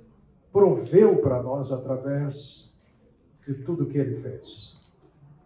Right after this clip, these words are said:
Senhor, obrigado, porque todo esse plano do Senhor envolveu a pessoa do Espírito Santo, confirmando tudo isso na nossa vida, abrindo o nosso entendimento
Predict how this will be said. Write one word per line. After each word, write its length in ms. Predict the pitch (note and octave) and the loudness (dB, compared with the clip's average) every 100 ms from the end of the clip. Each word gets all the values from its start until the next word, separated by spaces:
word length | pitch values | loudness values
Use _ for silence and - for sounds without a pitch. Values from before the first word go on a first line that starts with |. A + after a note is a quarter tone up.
| _ _ _ | _ _ _
Senhor, 320 | - F#3+ F#3+ F#3 | -6 0 4 4
obrigado, 640 | F#3 D#3 D#3+ D#3+ C3+ A#2 | 4 2 4 2 0 -4
porque 440 | B2+ B2+ - C#3+ B2+ | -8 -10 -10 -10 -8
todo 340 | - B3 B3 | -8 -8 -6
esse 300 | A3 - - | -8 -10 -8
plano 460 | - F#3+ G#3 G3+ - | -2 2 2 2 -2
do 80 | C3+ | -6
Senhor 560 | - C#3+ - - - - - - - - - - _ - - - - - | -8 -10 -12 -18 -20 -20 -20 -20 -20 -20 -20 -20 _ -20 -20 -20 -20 -12
envolveu 720 | G3+ G3+ F#3 F3+ D#3+ F3+ F#3+ - | -8 -2 4 4 6 6 6 4
a 60 | |
pessoa 560 | - C3+ - F3+ D#3 - | 0 -4 -4 -4 -4 -4
do 160 | D3+ | -6
Espírito 480 | C3+ - - E3 C#3+ | -10 -10 -8 -6 -6
Santo, 500 | - C#3 C3+ C3 - - - - - _ _ _ _ _ _ | -6 -6 -6 -8 -18 -20 -20 -20 -20 _ _ _ _ _ _
confirmando 1000 | C4 C4+ A3 A#3 F3 D#3+ F#3+ G#3 D#3 C#3 | 0 2 2 2 4 4 2 2 2 -2
tudo 260 | E3+ D3 C#3+ | -4 -4 -4
isso 360 | E3 - D3 | -4 -6 -8
na 100 | C3+ | -10
nossa 400 | B2+ C3 - A2+ | -8 -10 -10 -14
vida, 380 | A#2+ D3 D3+ C#3 | -12 -12 -8 -8
abrindo 800 | B2 - A3+ - A3+ E3+ C#3 - | -8 -4 -6 -6 -8 -4 -4 -4
o 100 | D#3+ | -8
nosso 360 | D#3 E3 - D#3+ | -6 -6 -6 -12
entendimento 840 | C#3 - C#3+ C3 - B2 C#3 C#3+ | -12 -10 -10 -12 -12 -10 -10 -12